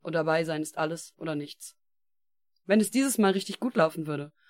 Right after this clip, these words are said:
und mehr Menschen auf dem Kanal leben wollen würden als am Ufer, weil ihr eben doch mehr seid als extrem attraktiv und ohne eure Version eines Blaumanns,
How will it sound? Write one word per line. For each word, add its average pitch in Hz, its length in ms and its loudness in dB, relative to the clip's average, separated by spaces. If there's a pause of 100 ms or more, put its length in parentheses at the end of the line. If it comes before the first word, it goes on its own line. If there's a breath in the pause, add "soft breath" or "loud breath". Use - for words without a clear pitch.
(160 soft breath)
und 196 140 4
mehr 220 180 8
Menschen 220 300 4
auf 196 100 -2
dem 175 140 -2
Kanal 175 340 0
leben 175 240 -2
wollen 175 240 -2
würden 175 240 -2
als 170 160 -8
am 175 100 -6
Ufer, 190 440 -4 (280 soft breath)
weil 202 140 6
ihr 208 80 10
eben 233 180 8
doch 233 220 2
mehr 175 220 4
seid 160 280 0
als 160 140 -6
extrem - 460 -2
attraktiv 190 640 -4
und 165 100 -6
ohne 202 220 6
eure 180 240 -2
Version 175 360 0
eines 165 200 -6
Blaumanns, 175 560 -4